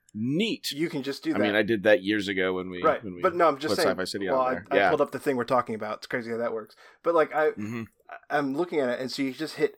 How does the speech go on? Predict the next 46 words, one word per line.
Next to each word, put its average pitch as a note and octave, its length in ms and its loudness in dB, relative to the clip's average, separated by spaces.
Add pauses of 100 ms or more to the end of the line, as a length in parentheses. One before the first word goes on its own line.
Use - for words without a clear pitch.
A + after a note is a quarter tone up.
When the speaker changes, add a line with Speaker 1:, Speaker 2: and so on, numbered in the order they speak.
Speaker 2:
add C#3 280 2
your C#3+ 120 0
community, C3+ 500 -4
and A#2 100 -10
then B2+ 100 -2
you B2 100 -6
put D#3 120 0
in C#3+ 100 0
your C#3 120 -2
details, C3+ 480 -2
and B2+ 160 -8
it D3 140 -4
just, D#3+ 160 -8 (100)
it C3 180 -8
plops C#3 300 -2
you E3 60 2
on D3+ 120 2
a, D#3 200 2
on D3+ 180 0
a D#3+ 80 0
Google D#3 240 2
map. A#2 240 -4 (320)
Boom, D#3 300 -2
done. D3 260 0
Speaker 1:
Yeah. G2 200 8 (260)
Speaker 2:
And D3+ 120 2
also, D#3 280 2
just - 80 -2 (120)
Speaker 1:
Um, G#2+ 140 4
Speaker 2:
F - 140 2
Y C#3+ 160 6
I, C3 200 6
the C3 220 -2
website C#3 480 0
is A#2+ 260 -6
team D#3+ 280 -6
relentless C3+ 480 -4
tabletop B2 760 -6
dot A2+ 240 -6
com. - 340 -14 (220)
Speaker 1:
Oh, A2+ 160 4
you're G2+ 180 2
right, D#2+ 240 0
you're D#2 120 -8
right, - 180 -12
yeah. - 160 -8